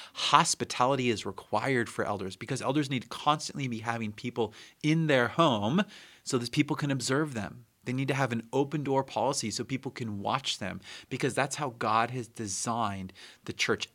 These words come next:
Elders are those who are meant to be uniquely gifted with the ability to exposit the word.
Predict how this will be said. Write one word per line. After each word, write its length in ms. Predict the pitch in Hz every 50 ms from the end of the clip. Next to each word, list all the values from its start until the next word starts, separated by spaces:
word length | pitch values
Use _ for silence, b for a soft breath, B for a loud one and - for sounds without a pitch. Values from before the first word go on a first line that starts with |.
| _
Elders 460 | - 123 139 170 175 147 135 123 113 -
are 160 | - 113 113
those 240 | 107 113 110 104 -
who 100 | - 117
are 60 | 107
meant 180 | 104 117 117 117
to 80 | -
be 100 | 117 113
uniquely 880 | 113 110 104 101 104 104 107 107 110 117 135 151 - - - - 151 139
gifted 580 | 123 104 98 117 127 131 - - 110 104 92 98
with 140 | 110 101 -
the 140 | 113 107 104
ability 420 | 95 - 110 113 120 123 123 117
to 140 | 117 - 101
exposit 880 | 92 - - - - - - 107 107 113 113 113 - 113 - - _
the 100 | - 104
word. 480 | 92 95 104 101 98 98 95 90 - -